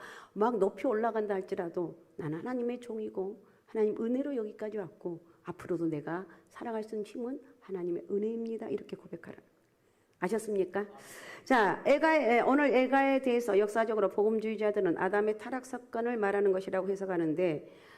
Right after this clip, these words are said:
아담의 타락을, 어, 오늘 본-, 어, 본문에 이렇게 주제를 하고 있다고 말하고 있습니다. 왜냐하면 에덴 동산에서 처음 지음받은 존재는, 어,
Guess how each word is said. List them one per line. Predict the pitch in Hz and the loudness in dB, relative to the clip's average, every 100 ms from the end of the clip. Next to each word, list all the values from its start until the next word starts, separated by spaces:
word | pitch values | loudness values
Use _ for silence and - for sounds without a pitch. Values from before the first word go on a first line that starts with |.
| - - | -14 -2
아담의 | 202 240 254 247 | 2 4 4 0
타락을, | - 247 233 240 247 - | 0 2 2 2 0 2
어, | 196 180 170 | 4 4 4
오늘 | 202 202 | 4 4
본-, | 196 190 190 | 2 -2 -2
어, | 180 170 | 0 0
본문에 | 165 185 185 190 | 0 0 2 2
이렇게 | - 175 | 2 -4
주제를 | 165 - 196 185 | -6 0 0 2
하고 | 175 | -2
있다고 | 165 170 185 | -4 -2 -2
말하고 | 175 156 147 | 0 -2 -4
있습니다. | 143 - - - - | -6 -8 -8 -10 -2
왜냐하면 | 180 190 180 170 | 2 2 2 2
에덴 | 190 202 | 4 4
동산에서 | 196 185 185 180 175 165 175 - - - | 4 0 2 0 -2 -4 -6 -12 -20 -20
처음 | - 226 220 214 | -4 0 2 2
지음받은 | 214 208 196 180 190 | 2 2 2 2 2
존재는, | 190 175 180 175 156 156 - - - | 2 0 2 4 2 0 -14 -20 -10
어, | 165 160 151 | -2 0 0